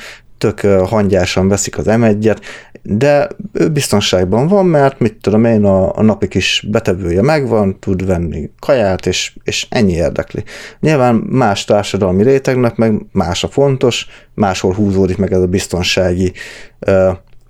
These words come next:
szint, úgymond. És én azt látom, hogy tulajdonképpen teljesen mindegy, hogy ki hozná a döntéseket, hogyha ez a biztonság érzet, ez nem,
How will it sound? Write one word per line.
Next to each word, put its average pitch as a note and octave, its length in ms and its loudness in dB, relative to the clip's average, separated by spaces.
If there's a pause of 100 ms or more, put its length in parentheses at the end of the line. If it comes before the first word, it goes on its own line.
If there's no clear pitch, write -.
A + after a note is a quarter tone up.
(120)
szint, - 560 -2
úgymond. F2 520 -4 (720)
És A2 420 0 (340)
én B2+ 80 2
azt D#3 180 -2
látom, C3+ 400 0
hogy A#2+ 200 2 (260)
tulajdonképpen B2 720 0
teljesen A2 360 0
mindegy, G#2 240 2
hogy G#2+ 100 -6
ki - 120 -2
hozná G2+ 500 2 (560)
a G2 100 -4
döntéseket, A2 720 0
hogyha A2 340 -2
ez A2+ 220 0
a G#2+ 40 2
biztonság G2+ 680 0
érzet, G2 420 0
ez F#2+ 100 2
nem, F#2+ 320 0